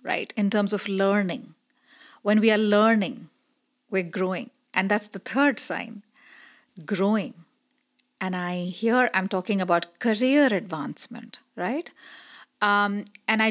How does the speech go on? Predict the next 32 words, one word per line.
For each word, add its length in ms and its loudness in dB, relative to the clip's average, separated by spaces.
don't 180 4
just 240 -2
mean 140 -4
promotions, 600 -2
although 300 2
they, 280 0
they 320 0
are 100 4
wonderful. 480 0
It's 180 -12
lovely 480 0
to 160 -6
be 80 0
recognized 760 -4
and 140 -4
get 160 -2
promoted 520 -4
and 140 -4
get 120 -2
a 160 -4
nice 200 -6
little 160 -4
packet, 480 -4
um, 800 -2
you 120 -10
know, 140 -6
as 180 -2
an 80 -6
appreciation. 760 -8
But 180 0
it's 160 -6
also 460 0